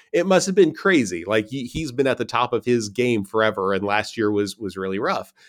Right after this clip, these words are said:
Um, so going into this year, even though, uh, we do have one draft pick that will dictate,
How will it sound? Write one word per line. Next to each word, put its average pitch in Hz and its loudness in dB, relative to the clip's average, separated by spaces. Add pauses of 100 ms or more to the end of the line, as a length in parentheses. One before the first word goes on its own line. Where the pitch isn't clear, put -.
(400)
Um, 127 0
so 156 2
going 185 4
into 185 4
this 151 -2
year, 127 0
even 165 -2
though, 117 0 (480)
uh, 131 4
we 127 2
do 127 0
have 139 0
one 113 2
draft 98 -2
pick 101 -2
that 104 2
will 107 2
dictate, 104 -2